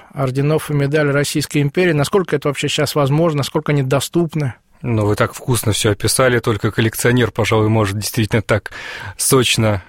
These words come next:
Speaker 2: описывать, э, предмет своего вожделения. Но, безусловно, вообще Российская империя в коллекционировании — направление нынче очень популярное, очень развитое, в отличие от советского времени, когда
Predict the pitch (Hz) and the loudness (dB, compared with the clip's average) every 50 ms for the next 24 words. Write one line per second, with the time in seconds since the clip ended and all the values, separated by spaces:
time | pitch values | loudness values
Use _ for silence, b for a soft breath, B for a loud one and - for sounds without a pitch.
0 | B B B - 113 101 - 123 113 107 - 120 110 107 107 98 - - - - | B B B -6 -6 -2 -2 -2 0 0 2 2 2 2 2 0 -2 -4 -4 -2
1 | 107 107 107 104 107 110 110 104 - 120 117 113 117 120 113 - - - 123 117 | -2 -2 0 -2 -2 -4 -4 -2 -2 0 0 2 2 2 0 0 0 0 2 2
2 | 117 113 113 117 110 113 120 123 135 151 156 156 143 127 120 113 B B B B | 2 2 2 0 0 0 0 2 2 2 2 2 2 2 0 0 B B B B
3 | B B B B B B B 127 127 147 165 160 139 123 131 147 165 - - 196 | B B B B B B B 0 2 4 2 2 0 0 0 0 0 2 2 2
4 | 180 147 127 113 110 104 107 107 110 120 127 - - 156 139 135 131 - - 139 | 2 4 4 2 2 2 0 0 0 -2 0 2 2 2 2 2 0 0 -2 -4
5 | - - - 135 135 131 - 156 151 143 131 127 123 117 - - - 127 123 - | -4 -2 0 0 0 0 0 2 2 4 4 4 2 2 0 -2 -2 -2 -2 -2
6 | - - 147 156 175 175 165 151 143 135 131 131 127 127 123 117 117 120 120 117 | 0 0 2 2 2 2 2 2 2 2 2 2 2 2 2 2 2 0 -2 0
7 | - 131 127 123 139 143 139 131 123 120 123 131 123 107 - - 117 104 104 98 | 2 2 2 2 2 2 2 2 2 2 2 2 2 0 0 0 0 0 0 -2
8 | 95 - _ _ _ - 147 139 123 - - 110 - - 113 - - 131 131 151 | -4 -8 _ _ _ -2 0 2 2 2 0 -2 -2 -2 -4 0 0 2 4 4
9 | 156 147 135 123 117 117 - - 120 120 131 135 123 123 117 - - 107 107 107 | 2 2 2 0 0 0 0 0 2 2 2 2 2 0 -2 0 0 0 0 0
10 | - - 110 101 - - 110 101 - - 120 139 170 - - - 147 139 143 143 | 0 -2 -2 -2 0 0 -2 0 0 0 0 0 0 -2 0 -2 0 2 2 2
11 | 139 135 131 127 120 - 117 110 113 113 117 113 | 2 0 0 -2 -2 -2 -2 0 2 2 2 2